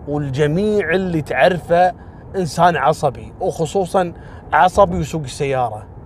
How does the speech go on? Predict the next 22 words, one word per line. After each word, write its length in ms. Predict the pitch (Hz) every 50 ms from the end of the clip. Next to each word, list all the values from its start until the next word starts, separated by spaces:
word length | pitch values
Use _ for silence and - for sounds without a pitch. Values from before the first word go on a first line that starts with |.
| - - - - - - - - - - - - 156
قول 160 | 208 233 233
له: 80 | 214 185
"دير 220 | 160 160 160 151
بالك 440 | 147 156 165 180 185 175 151 - 156
يا 60 | 170
ابن 160 | 170 160 156
الحلال، 500 | 143 120 - - 123 139 156 170 170 151
لا 140 | 147 156 160
ترتكب 560 | 156 - 180 156 - - 165 - 170 156 127
جريمة 520 | 117 135 135 147 160 170 170 170 175 180 175 - - - - - - - -
تضيع 640 | - 170 147 139 160 190 226 240 226 214 - 147
نفسك 420 | 180 196 233 214 - - 202 160
وتيتم 560 | 185 160 - 175 196 214 208 - - 202 190 180
عيالك 720 | 139 143 170 202 220 226 233 233 240 240 226 - - - - - - - - - - 160
وترمل 640 | 190 175 - 190 190 226 240 240 233 233 233 214
زوجتك 440 | 165 180 233 247 214 - - 170 185
وتروح 220 | 170 - 214 170
باكر 300 | 170 208 214 196 - 208
تتزوج 500 | - - 190 180 160 208 208 202 190 165
واحد 280 | 196 214 180 - 175 160
غيرك، 480 | 156 165 160 135 131 117 - - - - - - - - - - - - -
انتبه". 520 | 220 240 190 - - 339 302 262 214 123